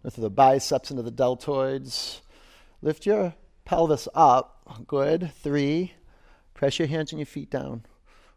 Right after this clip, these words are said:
Uh, hands and your feet down. Lift your pelvis up. Good. Come down. Okay, create your own ending. So if you like to do shoulder stand or headstand, or you can do waterfall.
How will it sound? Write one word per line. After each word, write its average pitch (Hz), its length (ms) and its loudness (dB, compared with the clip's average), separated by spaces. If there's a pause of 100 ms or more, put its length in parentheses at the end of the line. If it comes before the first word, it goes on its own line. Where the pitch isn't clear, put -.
(160)
Uh, 131 80 -8
hands 147 280 -8
and 147 60 -8
your 135 80 -6
feet - 280 -12
down. 139 360 -2
Lift 123 140 -8
your 135 60 -2
pelvis 127 420 -4
up. 113 220 -10 (500)
Good. 104 260 -4
Come 123 180 -10
down. 98 320 -10 (1700)
Okay, 151 220 -2
create 165 440 0
your 170 200 0
own 151 480 -2 (520)
ending. 127 440 -2 (300)
So - 140 -10
if 117 100 -12
you 135 60 -2
like 135 200 4
to 147 80 -4
do 131 320 -2
shoulder 127 360 -2
stand 131 380 -4
or 110 80 -8
headstand, 127 600 -4
or 123 80 -4
you 117 120 -4
can 120 180 -6
do 120 380 -4 (460)
waterfall. 120 680 -2